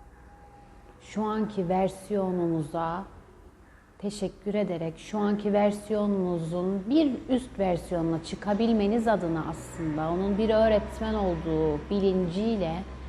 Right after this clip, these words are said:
onu sisteminize kabul edin,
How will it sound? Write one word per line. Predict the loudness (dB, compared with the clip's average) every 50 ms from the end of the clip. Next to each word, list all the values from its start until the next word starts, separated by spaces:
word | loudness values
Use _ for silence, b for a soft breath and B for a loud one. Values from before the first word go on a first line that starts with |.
| -12 -12 -12 -12 -12 -10 -10 -10 -10 -10 -10 -10 -10 -10 -8 -4 0
onu | 2 4 4 4 2
sisteminize | 0 -4 -10 -12 -12 -10 -4 0 2 2 4 4 2 2 0 -2 -4 -6
kabul | -6 -4 -6 -4 -2 -2 0 0
edin, | 0 0 -2 -2 -4 -4